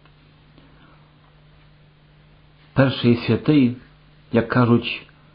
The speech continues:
з цифрового покоління. Він сам, як малий хлопець, пам'ятаємо, з легкістю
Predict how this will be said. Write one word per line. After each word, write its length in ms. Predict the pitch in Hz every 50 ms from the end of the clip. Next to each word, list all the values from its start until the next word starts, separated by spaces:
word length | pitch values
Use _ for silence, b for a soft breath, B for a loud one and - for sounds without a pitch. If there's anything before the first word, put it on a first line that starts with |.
| _ _ -
з 140 | - - -
цифрового 540 | 135 123 - 139 151 151 135 135 131 123 117
покоління. 760 | - 123 117 - 120 113 113 135 165 170 151 127 113 - - - _ _ _ _ _ _ _ _ _ _ _ _ _ _ _ _ _ _ _ _ - -
Він 140 | 101 92
сам, 280 | - - 165 170 165 139
як 240 | 120 - - - -
малий 200 | 95 92 92 90
хлопець, 440 | - - 135 156 156 143 117 - -
пам'ятаємо, 680 | - 95 98 95 95 - 127 139 139 127 120 113 113 117 - b b b b b b b b b b b b b b _ _ _ _ _ _ _ _ _ _ -
з 60 | 101 104
легкістю 760 | 117 135 156 147 - - 135 120 - - - 113 104 101